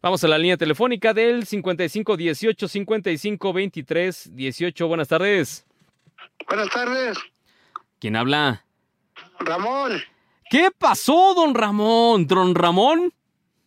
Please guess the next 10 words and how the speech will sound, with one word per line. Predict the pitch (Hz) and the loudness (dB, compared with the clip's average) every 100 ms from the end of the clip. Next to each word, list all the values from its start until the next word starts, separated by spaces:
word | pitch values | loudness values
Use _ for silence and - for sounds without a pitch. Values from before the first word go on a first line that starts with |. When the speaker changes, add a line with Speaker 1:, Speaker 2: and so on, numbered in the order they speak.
| _ | _
Speaker 2:
Sí, | - 165 202 247 254 233 190 | -10 -6 -4 -4 -4 -4 -6
todavía, | 208 247 240 240 269 262 202 208 | -4 -4 -2 -2 -4 -4 -4 -4
el | 185 | -4
Speaker 1:
Es-, | 233 | -4
Speaker 2:
mismo. | 262 262 233 185 _ | -4 -4 -6 -8 _
Speaker 1:
ese | 117 147 - 165 | -2 -2 0 0
merengue. | 143 131 165 | 2 2 0
¿Cómo | 131 240 294 | -2 0 0
ha | |
estado? | - 226 285 285 247 233 160 | 0 2 2 4 2 2 0